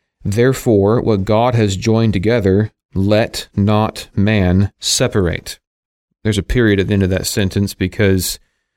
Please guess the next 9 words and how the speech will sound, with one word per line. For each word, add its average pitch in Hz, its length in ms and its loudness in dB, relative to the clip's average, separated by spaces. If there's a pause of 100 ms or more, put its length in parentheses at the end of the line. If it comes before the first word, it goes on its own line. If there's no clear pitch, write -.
(160)
that's 104 280 -2
the 113 100 -2
way 101 160 2
it 87 60 2
reads 98 240 2
in 95 100 0
Genesis 92 760 -2 (200)
chapter 92 500 -2
two. 90 500 -2